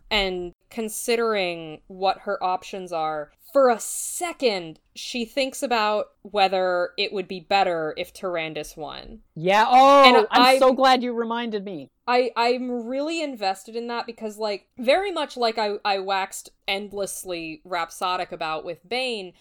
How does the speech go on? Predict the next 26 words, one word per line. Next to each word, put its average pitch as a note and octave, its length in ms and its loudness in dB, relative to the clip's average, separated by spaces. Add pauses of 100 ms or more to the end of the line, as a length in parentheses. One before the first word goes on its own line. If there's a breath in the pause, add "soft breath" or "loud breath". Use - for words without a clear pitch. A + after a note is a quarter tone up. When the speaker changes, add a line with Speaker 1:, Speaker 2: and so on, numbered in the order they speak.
(240 soft breath)
Speaker 1:
I A#3+ 100 0
think D4+ 220 -6
that D4+ 200 -10
this C4+ 180 -2
kind E4 240 -10
of D#4 80 -8
thing A#3+ 320 -8
works G#3 280 -10
so A3 320 -6
much A#3 260 -10
better G3 340 -2
than F3+ 220 -10
just, F#3 340 -8
like, F3+ 380 -4 (120)
the F#3 80 -10
standard, F#3+ 460 -8
like, F3+ 220 -6
"Oh, B3 280 2
like, F#3 280 -4
kill B3+ 240 -2
me F#3 220 -8
and F3 120 -12
you'll G#3 140 -8
become F#3+ 380 -10
me," D#3+ 180 -14
like, D#3 320 -10